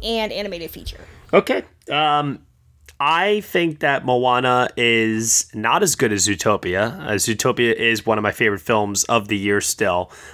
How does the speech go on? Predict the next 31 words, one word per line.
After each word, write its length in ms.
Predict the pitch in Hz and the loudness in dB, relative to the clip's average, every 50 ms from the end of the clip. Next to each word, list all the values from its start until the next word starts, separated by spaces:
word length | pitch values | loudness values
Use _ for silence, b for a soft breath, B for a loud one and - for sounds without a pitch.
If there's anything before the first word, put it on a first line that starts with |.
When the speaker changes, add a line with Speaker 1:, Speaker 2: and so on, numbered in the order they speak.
| B B | B B
Speaker 2:
um, 480 | - 110 104 101 98 98 98 101 101 - - | -2 0 2 4 4 2 0 -2 -8 -14 -14
but 240 | 120 - - 131 120 | -12 -2 -2 -2 0
mostly 280 | 131 143 143 - - 123 | 0 0 0 0 -2 -2
because 300 | - 139 131 120 107 - | -2 0 0 2 2 0
Zootopia 380 | 110 - - 127 120 - 117 | -2 -2 0 -2 0 -2 -2
had 220 | 107 120 113 104 - | 0 0 -2 0 0
biting 260 | 113 110 113 110 107 | 0 0 0 0 -2
social 400 | 104 - 127 120 110 - 120 104 | -2 0 0 0 0 0 -2 -4
commentary, 840 | - - 127 120 120 117 - - - 104 101 98 95 95 92 95 104 - | -2 0 0 0 0 0 -2 0 0 2 2 2 0 0 -2 -4 -8 -4
uh, 280 | - 98 98 98 98 | 0 2 2 2 2
that 160 | 101 107 - - | 2 0 0 2
added 320 | 110 110 107 110 107 101 | 2 2 2 0 0 -2
a 40 | 101 | -2
little 200 | 104 113 113 104 | 0 0 0 0
bit 100 | 113 107 | 0 -4
more 260 | 110 107 107 104 98 | 0 2 2 2 2
gravitas 680 | - 117 104 104 107 110 104 - - 104 92 95 - - | 2 2 2 2 2 0 0 0 2 2 2 2 0 -2
to 80 | 113 | -4
the 60 | 98 | -4
film 360 | - - - 107 98 98 98 95 | -4 0 2 2 2 2 0 -2
than 220 | 98 98 98 101 | -4 -4 -2 -2
this 240 | 101 98 - - - | 0 0 0 -2 0
one 240 | 101 98 95 95 90 | 0 0 0 0 -2
did. 320 | 98 95 95 95 95 B B B B B B B B B B | 0 0 0 0 -2 B B B B B B B B B B
Uh, 200 | 104 104 101 98 | 2 2 2 2
this 260 | 110 139 143 - - | 0 0 2 2 2
one, 280 | 135 131 127 120 117 107 | 2 2 2 2 2 2
though, 180 | 117 113 107 | 2 2 2
is 180 | 90 123 123 117 | 2 0 0 0
a 60 | 117 | 0
musical, 680 | 110 127 160 196 170 156 - - 110 101 101 107 - | 0 0 0 0 0 0 0 0 2 2 2 0 -2